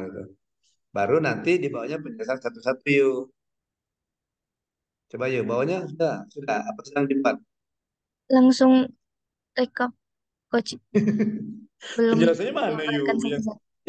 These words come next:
Speaker 1: yang kayak Torik tadi, Yu. Ada tahapan, ada nilai. Iya.
Speaker 2: Ya,
Speaker 1: Oh.
Speaker 2: belum selesai, Coach.
Speaker 1: Oh iya, nggak apa-apa. Nanti diselesaikan. Nanti ganti yang, ganti yang apa, latar belakang, apa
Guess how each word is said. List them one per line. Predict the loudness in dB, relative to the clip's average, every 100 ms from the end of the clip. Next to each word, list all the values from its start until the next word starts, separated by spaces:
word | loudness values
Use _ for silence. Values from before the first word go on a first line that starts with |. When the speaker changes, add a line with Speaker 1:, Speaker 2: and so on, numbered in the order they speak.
| 4
Speaker 1:
yang | 4 2
kayak | 0 0
Torik | -2 -2 -4
tadi, | -4 -2 -2
Yu. | 0 -2 -4
Ada | -6 -6
tahapan, | -6 -6 -2 0 0 0 0 0 -2 -6 -8 -16
ada | -12 -8 -6 -4
nilai. | 0 2 4 2 0 -2 -4 -4 -6 -6 -12 -14
Iya. | -8 -4 -4 -4 -4 -2 0 -2 -4 _ _ _ _ _ _ _ _ _ -6
Speaker 2:
Ya, |
Speaker 1:
Oh. | -2 6
Speaker 2:
belum | 6 6
selesai, | 4 2 2 0 -8 _ -16
Coach. | -16 -16 -6
Speaker 1:
Oh | 0 0 0
iya, | -2 -8
nggak | -10 -10
apa-apa. | -10 -10 -12 -6
Nanti | -4 0 0
diselesaikan. | 2 0 0 0 0 -2
Nanti | -2 2
ganti | 0 0 -4 -4
yang, | -4 -8 -16 _ _ _ -2
ganti | -2 -4 0
yang | 0 0
apa, | -2 0
latar | -2 -6 -8
belakang, | -8 -6 0 2 2 0 -2
apa | -10